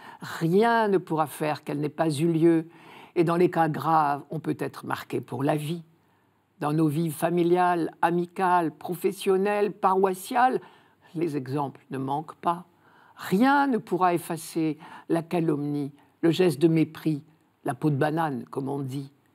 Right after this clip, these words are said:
l'infidélité grave, les coups et tous les gestes de violence. Nos paroles et nos actes produisent des fruits vénéneux,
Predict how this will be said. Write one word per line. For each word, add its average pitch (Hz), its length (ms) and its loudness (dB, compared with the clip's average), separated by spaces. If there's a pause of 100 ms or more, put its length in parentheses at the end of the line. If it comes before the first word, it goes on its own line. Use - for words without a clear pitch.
(220)
l'infidélité 143 720 0
grave, 120 600 -4 (420)
les 170 160 4
coups 165 320 -2 (420)
et 151 120 -2
tous - 120 -4
les 147 140 0
gestes 143 340 -8
de 135 140 -4
violence. 127 800 -4 (840)
Nos 143 120 -2
paroles 180 540 4
et 185 80 6
nos 170 320 4
actes 175 300 -4
produisent 147 600 0
des 160 120 2
fruits - 320 -2
vénéneux, 135 680 2